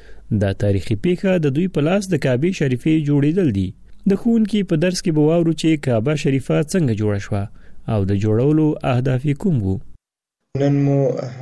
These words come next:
Speaker 2: اوله موضوع ده د کعبې شریفې ودانول. حضرت ابراهیم علیه الصلاة والسلام د اسماعیل علیه الصلاة والسلام په ګډون د پاک خدای جل جلاله په امر کعبه شریفه ودانه کړه او حجر الاسود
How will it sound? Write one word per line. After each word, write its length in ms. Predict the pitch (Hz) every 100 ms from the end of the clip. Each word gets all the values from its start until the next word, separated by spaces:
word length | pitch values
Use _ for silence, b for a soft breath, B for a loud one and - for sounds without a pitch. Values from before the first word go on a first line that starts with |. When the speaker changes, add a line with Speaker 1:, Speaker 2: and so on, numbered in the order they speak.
| - 117
Speaker 2:
اوله 240 | 127 143 139
موضوع 280 | 131 131 135 135
ده 80 | 135 120
د 100 | -
کعبې 300 | 107 107 139 -
شریفې 320 | 135 139 - 113
ودانول. 500 | 98 98 101 101 98 - - _ b b -
حضرت 360 | 131 139 139 139
ابراهیم 360 | 127 135 160 165
علیه 120 | 156
الصلاة 340 | 156 147 147 151
والسلام 480 | 143 143 135 139 139 120
د 100 | -
اسماعیل 360 | - 117 123 135 127
علیه 140 | 120
الصلاة 300 | - 123 120 120
والسلام 340 | 113 120 117 117
په 40 | 107 104
ګډون 260 | 110 139 135 127
د 100 | -
پاک 160 | 143 139 139
خدای 180 | 131 123 123
جل 120 | 123 123
جلاله 460 | 120 117 117 123 -
په 40 | - 120
امر 280 | 139 143 139 B B B _ _ _ -
کعبه 280 | 117 110 147 170
شریفه 280 | 139 127 123 110
ودانه 360 | 104 208 202 -
کړه 160 | 104 202 b b b 113
او 60 | 113
حجر 200 | 120 110 110
الاسود 420 | 107 - 147